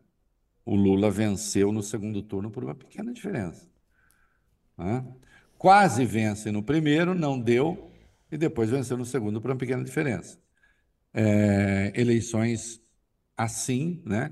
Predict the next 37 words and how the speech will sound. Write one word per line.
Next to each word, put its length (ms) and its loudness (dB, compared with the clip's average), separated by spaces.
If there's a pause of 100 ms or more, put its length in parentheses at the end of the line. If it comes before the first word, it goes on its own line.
(120)
quando 320 -8 (480)
ou 140 -8
é 180 -4
bola 360 0
ou 60 2
é 40 0
bule, 520 -2 (280)
tendem 440 0
a 60 -6
fazer 260 -6
isso 220 -6
mesmo. 300 -6 (920)
É, 880 0 (1300)
então 340 0
dá 120 4
quase 460 2
resultado 580 0
no 100 -4
primeiro 500 -2
e 60 -4
quase 400 0
se 80 -6
repete, 360 -2
e 60 0
no 120 -2
segundo 520 -2
fica 300 -2
ainda 220 2
mais 220 -2
apertado. 480 -6 (400)
Faz 200 -2
sentido 460 2
isso. 240 -8 (580)
Mas 140 4
não 140 6
era 240 8
assim. 380 -4